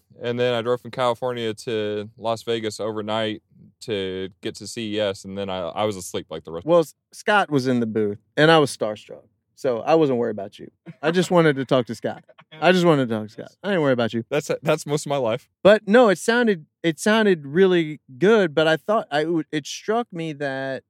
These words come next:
Speaker 2: we were, we were reclined
Speaker 1: Yeah,
Speaker 2: so
Speaker 1: yeah.
Speaker 2: much.
Speaker 1: But
Speaker 2: You know, just a cheat path link.
Speaker 1: And that's why I said Shaquille O'Neal could sit in that
Speaker 2: Right,
Speaker 1: car.
Speaker 2: <laughs> right.
Speaker 1: That, that's what I was
Speaker 2: And
Speaker 1: saying when you put some of this four ten in
Speaker 2: I,
Speaker 1: there.
Speaker 2: I thought it was fantastic.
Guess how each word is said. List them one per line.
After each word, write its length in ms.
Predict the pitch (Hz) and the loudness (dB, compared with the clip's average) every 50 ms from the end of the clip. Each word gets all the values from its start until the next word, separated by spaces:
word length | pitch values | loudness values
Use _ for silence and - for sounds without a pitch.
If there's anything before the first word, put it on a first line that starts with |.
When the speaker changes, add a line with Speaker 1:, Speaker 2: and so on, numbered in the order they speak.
| _ _ - | _ _ -14
Speaker 2:
we 320 | 127 123 143 147 151 143 | -10 -6 -6 -4 -4 -4
were, 300 | 135 131 127 127 120 117 - _ _ _ _ - | -4 -6 -6 -6 -8 -10 -16 _ _ _ _ -20
we 440 | - 143 139 135 135 131 131 123 - - | -16 -6 0 2 2 4 2 0 -2 -4
were 320 | 127 127 127 127 120 120 - - - | 0 2 4 4 2 2 -2 -2 0
reclined 720 | 120 117 110 - - 143 143 131 113 101 101 95 - - - _ _ _ - | 0 0 0 2 2 2 4 4 2 0 -2 -4 -8 -12 -18 _ _ _ -10
Speaker 1:
Yeah, 100 | - - | -8 0
Speaker 2:
so 160 | - - 147 | 4 8 8
Speaker 1:
yeah. 40 | 135 | 10
Speaker 2:
much. 240 | 127 120 110 101 - | 10 8 8 4 2
Speaker 1:
But 220 | - - 339 - - - _ _ - | 0 -2 -2 -2 -4 -12 _ _ -2
Speaker 2:
You 100 | 370 320 | 2 4
know, 160 | 220 180 170 | 4 4 4
just 320 | 151 131 208 220 - - | 4 4 4 4 4 2
a 80 | 190 165 | -6 -6
cheat 320 | - - 202 170 - - | -4 -4 -4 -4 -4 -6
path 320 | - 196 233 240 202 - - | -6 -4 -2 -2 -4 -6 -8
link. 240 | 120 113 113 113 - - | -14 -14 -14 -12 -10 -6
Speaker 1:
And 80 | 127 143 | -2 -2
that's 120 | 151 143 | 0 0
why 80 | 147 127 | 2 0
I 40 | 113 | 0
said 220 | 107 - 147 123 | 2 0 0 -2
Shaquille 300 | 98 - 110 - 147 131 | -2 -4 -4 -2 0 0
O'Neal 220 | 120 120 127 127 120 | 0 0 0 -2 -2
could 140 | - 104 90 | -4 -8 -10
sit 120 | - 110 | -8 -8
in 60 | 98 95 | -8 -2
that 120 | - - | 2 6
Speaker 2:
Right, 160 | 220 226 202 | 6 8 8
Speaker 1:
car. 360 | 202 202 202 220 208 208 - - | 6 6 6 6 6 4 4 4
Speaker 2:
<laughs> 80 | - 214 | 4 6
right. 220 | 220 220 196 156 | 6 6 4 2
Speaker 1:
That, 100 | - 208 | 0 0
that's 220 | - 185 170 156 - | 2 2 2 4 4
what 120 | 160 170 | 4 6
I 40 | 185 196 | 8 6
was 20 | 202 | 6
Speaker 2:
And 60 | 196 | 6
Speaker 1:
saying 120 | 190 180 170 | 4 4 2
when 60 | 160 | 2
you 80 | 147 143 | 2 2
put 140 | - 160 - | 0 0 0
some 100 | - 147 | -2 -6
of 80 | 143 127 | -6 -6
this 80 | - | -6
four 180 | - - 147 135 | -2 0 0 0
ten 200 | - - 170 170 | 0 0 0 4
in 40 | 151 | 4
Speaker 2:
I, 40 | 196 208 | 4 4
Speaker 1:
there. 140 | 226 - | 4 4
Speaker 2:
I 80 | 170 175 | 4 4
thought 220 | - - 254 240 226 | 6 8 8 10 10
it 40 | 214 | 10
was 120 | 190 - | 10 8
fantastic. 800 | - 185 170 156 - 196 202 233 247 254 226 - - 170 165 | 8 6 4 4 4 2 4 4 4 4 2 2 0 -2 -2